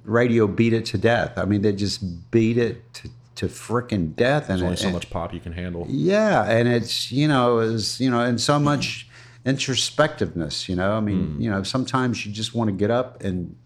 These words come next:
Speaker 1: shake your ass and dance, and,
Speaker 2: <laughs>
Speaker 1: you know, that's, you know, that was kind of what, it just got beat to death.
Speaker 2: Yeah.
Speaker 1: And, you know, guys were, they were taking, you know, you know, the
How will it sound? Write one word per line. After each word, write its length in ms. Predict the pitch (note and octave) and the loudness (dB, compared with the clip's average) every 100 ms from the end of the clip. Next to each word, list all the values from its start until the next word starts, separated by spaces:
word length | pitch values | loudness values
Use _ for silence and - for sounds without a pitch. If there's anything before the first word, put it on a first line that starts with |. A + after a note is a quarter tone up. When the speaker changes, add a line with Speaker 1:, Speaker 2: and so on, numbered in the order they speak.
| - - | -20 -14
Speaker 1:
shake 340 | - A2+ A2+ | -4 -2 -2
your 160 | A2+ G#2+ | -2 0
ass 300 | G#2+ A2+ - | 0 0 -4
and 120 | G#2 | -2
dance, 520 | G#2+ D3 A#2 F2 - G2+ | 0 0 0 -2 -4 -4
and, 240 | F#2 F2+ A#2 - | -4 -4 -8 -8
Speaker 2:
<laughs> 200 | - - | -14 -10
Speaker 1:
you 180 | A2+ A#2 | -2 0
know, 180 | G#2+ G2 | 2 2
that's, 540 | A2 C3+ - - - - | 2 0 -4 -4 -6 -4
you 120 | G#2+ | -2
know, 240 | F#2 F2 F2 | -2 -4 -6
that 240 | F#2+ B2 | -2 0
was 180 | A#2+ A2 | 0 -4
kind 220 | - C#3+ | -2 0
of 60 | A2+ | 2
what, 200 | A2 - | 0 0
it 140 | C3 | -4
just 220 | C3+ D3+ - | -2 -2 0
got 220 | A2+ F#2+ | 0 2
beat 200 | A2 G#2+ | 0 0
to 80 | F2+ | -4
death. 420 | F2 E2 C2+ - | -4 -4 -4 -6
Speaker 2:
Yeah. 180 | F2+ C#2+ D2+ - - | -4 -4 -6 -12 -2
Speaker 1:
And, 160 | C3 | 2
you 80 | C#3 | 4
know, 100 | C#3+ | 4
guys 360 | A#2 B2+ A2+ G2 | 4 6 4 2
were, 100 | G#2 | -2
they 240 | - C3+ | 0 0
were 100 | G2 | 0
taking, 500 | F2+ G#2+ G2+ F#2 F2 E2+ | 0 0 0 -2 -4 -4
you 120 | G2+ | -4
know, 140 | C#2+ - - - - - - - | -6 -10 -20 -20 -20 -20 -20 -10
you 80 | A#2 | -2
know, 60 | |
the 80 | G2+ | 0